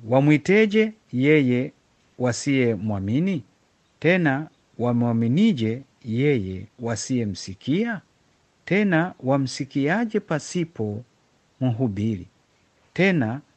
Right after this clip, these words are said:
wamhubirije wasipopelekwa?" Ndugu yangu, twende upesi, tukavune mavuno.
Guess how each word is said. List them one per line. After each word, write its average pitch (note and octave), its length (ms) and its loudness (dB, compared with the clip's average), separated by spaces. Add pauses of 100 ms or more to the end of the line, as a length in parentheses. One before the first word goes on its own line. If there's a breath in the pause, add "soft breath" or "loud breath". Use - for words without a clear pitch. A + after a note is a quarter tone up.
(280)
wamhubirije B2 1200 2 (840)
wasipopelekwa?" B2+ 1200 -4 (420)
Ndugu A#2+ 220 -2
yangu, A2+ 340 2 (340)
twende A#2+ 300 -2
upesi, G2 520 -10 (500)
tukavune C3+ 680 0
mavuno. G#2+ 520 -4